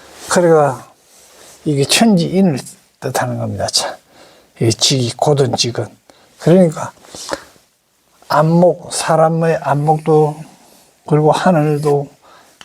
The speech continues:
땅도 다 같이 뭡니까? 틀림이 하나도 없어야 된다. 이런 이야기로 고들 직입니다. 그걸 먼저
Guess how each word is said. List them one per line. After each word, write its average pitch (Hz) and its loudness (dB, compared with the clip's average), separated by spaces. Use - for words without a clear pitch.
땅도 160 2
다 - -2
같이 180 2
뭡니까? 123 -10
틀림이 185 2
하나도 120 -4
없어야 156 0
된다. 123 -2
이런 175 0
이야기로 131 2
고들 127 0
직입니다. - -6
그걸 185 4
먼저 123 -2